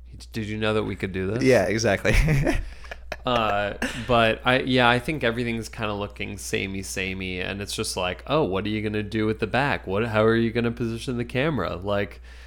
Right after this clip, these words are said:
Speaker 1: you know, where are you gonna put the, uh, the finger sensor?" Like, you
Speaker 2: Yeah,
Speaker 1: know,
Speaker 2: yeah.
Speaker 1: it's, uh, I don't know. It's, it's kind of become a dull world.
Speaker 2: Yeah, I, I can agree with that.
Speaker 1: Yeah.
Speaker 2: Okay, well, that was good fix. Uh,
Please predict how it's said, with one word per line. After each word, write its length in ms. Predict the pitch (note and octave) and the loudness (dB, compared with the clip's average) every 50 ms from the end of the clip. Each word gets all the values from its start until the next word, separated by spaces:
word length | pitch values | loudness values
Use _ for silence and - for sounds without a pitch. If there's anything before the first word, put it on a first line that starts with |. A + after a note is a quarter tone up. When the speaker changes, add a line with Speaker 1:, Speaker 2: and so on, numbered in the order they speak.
| - - - - | -18 -16 -6 -4
Speaker 1:
you 100 | A#2 A2 | -2 0
know, 120 | G#2 G2+ | 0 0
where 220 | G2 F#2+ G2+ G#2 A2 | 0 2 2 4 4
are 40 | A2+ | 6
you 160 | A#2 A#2 A#2 | 6 4 4
gonna 200 | A#2+ A#2+ A#2+ A#2 | 4 2 0 0
put 340 | - C3+ B2 A#2+ - - - | 2 2 2 2 2 0 0
the, 300 | B2+ A#2+ A#2+ A#2+ A#2+ A#2+ | 2 2 4 4 4 4
uh, 360 | A#2+ B2 B2 B2 B2 B2+ B2+ - - - - - - | 6 6 6 6 4 2 0 -6 -12 -16 -18 -6 0
the 140 | A#2+ A#2+ A2+ | 0 0 0
finger 420 | - - E3 F3+ F3+ D3 A#2+ A2+ | 0 -4 -4 -2 0 0 0 0
sensor?" 640 | G#2+ - - G2+ G2 G2 F#2+ - F2+ D#2+ E2+ F2+ F#2 G2 | 0 -2 -2 -2 -2 -4 -4 -6 -6 -4 -4 -6 -8 -6
Like, 380 | G2+ G#2 G2 G2+ - - - - - | -4 -4 -4 -4 -4 -8 -8 -2 0
you 120 | G#2 G2+ | 2 4
Speaker 2:
Yeah, 140 | F#2+ F#2+ F#2+ | 4 4 2
Speaker 1:
know, 220 | F2+ F2+ F#2 G2 - | 0 -2 -4 -6 -4
Speaker 2:
yeah. 240 | G#2+ G2+ F#2 F2+ F2+ - - - - - - - - - | -2 0 0 0 -2 -4 -10 -16 -18 -18 -18 -20 -16 -8
Speaker 1:
it's, 360 | A#2 G#2+ G#2+ - - - - | -6 -6 -6 -6 -10 -6 -2
uh, 460 | A2 G2 F#2+ F#2 F2 F2 F2 F2 F2+ F#2 - - - - - - | 0 0 2 2 2 0 0 -2 -4 -6 -10 -16 -18 -18 -10 -8
I 120 | - G2 | -6 -6
don't 140 | F#2 F2 E2+ | -6 -6 -8
know. 200 | E2+ E2 E2+ E2+ | -8 -8 -8 -8
It's, 480 | F2+ - - - - - - - - - - | -8 -8 -10 -12 -14 -14 -14 -16 -16 -16 -16
it's 180 | - A2 - - | -16 -14 -14 -10
kind 180 | - A#2 G#2+ G#2 | -8 -8 -8 -8
of 80 | F#2 | -8
become 300 | F#2+ G2+ - G#2+ G#2 F#2+ | -10 -10 -10 -10 -8 -8
a 60 | F2+ | -8
dull 360 | E2+ - F#2 E2+ E2+ F2 F2 E2 | -8 -6 -4 -4 -2 -2 -4 -4
world. 520 | E2+ F2 F2 E2+ E2 E2 E2 D#2+ - - - - - - | -4 -4 -4 -4 -4 -4 -6 -8 -10 -16 -18 -18 -8 -2
Speaker 2:
Yeah, 300 | G#2+ G#2 G2 F#2 F#2 F2+ - - | 0 2 2 2 2 0 -2 0
I, 280 | A2 A2 A#2+ A#2 - - | 2 2 2 2 0 -2
I 80 | - B2+ | -4 -4
can 140 | - - G2 | -4 -4 -6
agree 180 | F#2 - - - | -6 -6 -6 -6
with 120 | - - | -6 -8
that. 180 | - - - - - - - | -8 -10 -10 -10 -14 -12 -10
Speaker 1:
Yeah. 340 | F#2+ F#2+ F2 D#2+ D#2+ F2 - | -8 -8 -6 -6 -8 0 2
Speaker 2:
Okay, 300 | C3 B2+ - G#2 G#2 - - | 2 4 6 4 2 2 2
well, 80 | G2+ G#2 | 4 6
that 120 | B2 C#3 | 8 8
was 120 | C3+ B2+ | 6 6
good 140 | - A#2+ - | 2 0 -2
fix. 440 | - - F2+ - - - - - - - - - - | 0 -2 -2 0 0 0 -2 -2 -4 -8 -14 -8 -4
Uh, 320 | F#2 F#2 F2+ F2+ F2+ | -2 0 0 0 -2